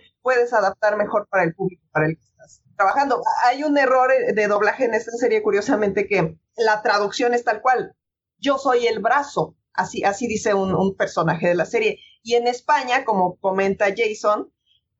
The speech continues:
desgraciadamente se tomaron la libertad creativa, entre comillas, de poner, "Yo soy la rama". Y no tiene nada que ver una rama, porque vieron en la pantalla un, un árbol.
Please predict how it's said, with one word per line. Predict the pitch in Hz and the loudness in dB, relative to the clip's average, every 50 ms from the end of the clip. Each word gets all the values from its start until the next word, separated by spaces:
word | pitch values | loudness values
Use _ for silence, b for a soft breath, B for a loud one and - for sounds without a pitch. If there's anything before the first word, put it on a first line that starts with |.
| _ _ _ | _ _ _
desgraciadamente | - 233 233 214 202 214 208 202 - - - 277 285 294 254 277 - 254 254 269 - - 240 226 - - - 254 240 - B B B B B B | -2 -2 -2 -2 -2 -2 -2 -2 -2 -4 -6 -2 0 0 0 0 0 -2 -2 0 0 -2 -2 -2 -4 -4 -2 -2 -2 -2 B B B B B B
se | _ 208 196 196 | _ -2 -2 0
tomaron | - 196 196 196 208 226 240 240 240 | 0 0 0 2 2 2 2 2 2
la | 220 196 | 2 2
libertad | 196 180 175 180 180 180 208 196 196 - - | 2 2 0 0 0 2 0 0 0 -2 -4
creativa, | - 226 208 202 196 190 190 - - 220 214 208 208 208 | -2 0 2 2 2 2 0 -2 -8 -6 -2 -2 0 -2
entre | 220 214 214 202 190 | -2 -2 -2 -2 -2
comillas, | - 190 185 190 196 196 190 196 190 202 220 - | 0 0 0 2 0 0 0 2 2 2 2 0
de | 214 208 | -2 -4
poner, | - - 190 190 185 180 185 180 - _ _ _ _ | -2 -2 -2 0 2 0 0 0 -4 _ _ _ _
"Yo | - - 240 | -2 -2 0
soy | 233 233 208 | 0 0 0
la | 202 196 185 | 2 2 2
rama". | 196 226 240 262 254 247 240 214 190 175 - _ _ _ _ _ _ _ _ _ _ _ _ _ | 2 4 2 2 0 0 -2 -2 -2 -4 -10 _ _ _ _ _ _ _ _ _ _ _ _ _
Y | - 247 214 277 | -18 -6 -4 -2
no | 262 262 269 | -2 0 0
tiene | 294 277 262 | 0 0 2
nada | 254 247 240 | 2 2 2
que | 240 240 | 2 0
ver | 220 220 | 0 0
una | 240 277 - - 233 233 240 | 0 0 0 0 2 2 2
rama, | 240 240 233 226 - - 220 | 2 2 0 -2 -2 -2 -2
porque | 247 240 - 254 | -2 0 0 0
vieron | 240 254 254 254 240 254 269 277 | 0 2 2 2 2 2 2 0
en | 233 196 | 0 0
la | 190 185 | 0 0
pantalla | - 190 190 170 202 196 196 214 208 | 0 -2 0 0 0 2 2 2 0
un, | 214 208 202 208 190 - | 0 -2 -4 -6 -6 -2
un | - 214 226 | -2 0 2
árbol. | 277 349 403 262 226 190 170 - | 2 2 2 0 0 -2 -2 -10